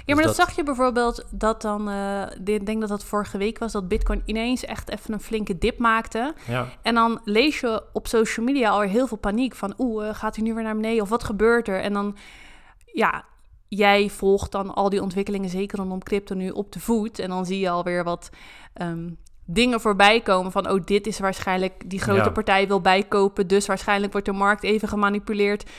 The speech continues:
Speaker 2: zodat ze lager kunnen inkopen." En op het moment dat je snapt dat zoiets gebeurt, dan weet je ook, "Oké, dit is iets tijdelijks. Over een week staat hij waarschijnlijk weer hoger." En dan ben je een week verder en dan staat hij inderdaad weer een heel stuk hoger en
Speaker 1: Ja.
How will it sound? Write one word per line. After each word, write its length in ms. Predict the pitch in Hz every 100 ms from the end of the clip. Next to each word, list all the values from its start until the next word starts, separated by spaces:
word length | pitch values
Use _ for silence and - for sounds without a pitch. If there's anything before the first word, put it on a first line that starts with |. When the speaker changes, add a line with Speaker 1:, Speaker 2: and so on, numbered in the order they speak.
| -
Speaker 2:
zodat 320 | - 208 214
ze 100 | -
lager 300 | 208 208 220
kunnen 220 | 214 220 208
inkopen." 600 | 214 208 208 202 208 202 - - -
En 100 | 247
op 60 |
het 100 | 262
moment 380 | 277 269 269 285
dat 160 | 262 254
je 80 |
snapt 500 | 233 - 240 254 - - - - -
dat 280 | 185 208 -
zoiets 340 | 226 214 208
gebeurt, 360 | 202 190 226 202
dan 140 | 196
weet 200 | 202 202
je 60 | 202
ook, 100 | 202
"Oké, 220 | 190 196
dit 180 | 190 196
is 120 | 208
iets 180 | 190 -
tijdelijks. 720 | 220 226 247 170 180 262 -
Over 220 | - 196
een 80 | 196
week 180 | 190 196
staat 120 | - 214
hij 80 |
waarschijnlijk 400 | 214 208 208 196 196
weer 120 | 196
hoger." 320 | 214 226 185
En 80 | 208
dan 80 | 226
ben 120 | 311
je 80 | 302
een 80 |
week 160 | 214 190
verder 380 | - 180 175 226
en 60 | 254
dan 80 |
staat 360 | 240 - 254 262
hij 80 | -
inderdaad 360 | 180 180 175
weer 100 | -
een 60 | 185
heel 140 | 185
stuk 220 | 180 - 190
hoger 360 | 185 196 226
en 240 | - 214 220
Speaker 1:
Ja. 260 | 107 101